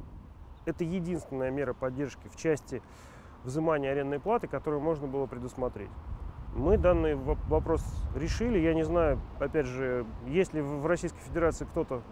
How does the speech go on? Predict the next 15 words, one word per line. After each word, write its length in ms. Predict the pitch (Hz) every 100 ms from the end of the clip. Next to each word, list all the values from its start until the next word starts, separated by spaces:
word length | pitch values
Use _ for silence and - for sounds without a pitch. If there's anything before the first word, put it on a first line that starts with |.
| - -
сделали 440 | 135 127 165 147 139
такой 300 | 147 156 151
шаг 240 | 165 139
по 100 | 139
отношению 480 | 131 143 - 139 135
к 60 |
своим 400 | - 143 135 131 - - -
арендаторам 560 | 135 156 214 175 139
лесного 260 | 131 139 127
фонда, 360 | 117 127 110 110
но 200 | 165 175
Ленинградская 560 | 165 165 190 - 180
область, 220 | 165 135 - - - - -
как 180 | 165 160
обычно, 420 | 156 185 160